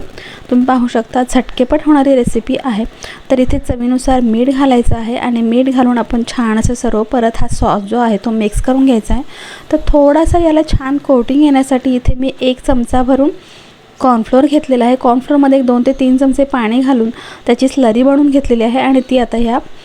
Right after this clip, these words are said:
सॉसमध्ये घालून घ्यायची आहे आणि सर्व व्यवस्थित अगदी मिक्स करून घ्यायचं आहे. अगदी झटकन करायचं आहे ही प्रोसेस,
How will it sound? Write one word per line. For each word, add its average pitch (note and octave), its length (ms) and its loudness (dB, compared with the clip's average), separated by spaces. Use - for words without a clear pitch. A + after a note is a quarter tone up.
सॉसमध्ये A#3+ 520 0
घालून A3 360 0
घ्यायची C#4+ 320 2
आहे A3+ 200 -2
आणि A#3+ 220 -2
सर्व A#3 320 0
व्यवस्थित A3 680 0
अगदी G#3 220 -6
मिक्स A#3+ 280 -2
करून C#4 260 0
घ्यायचं C#4 300 2
आहे. B3+ 80 -4
अगदी A#3 300 -2
झटकन C#4+ 480 -2
करायचं C#4 340 0
आहे B3 80 2
ही A3+ 60 0
प्रोसेस, A3+ 440 -2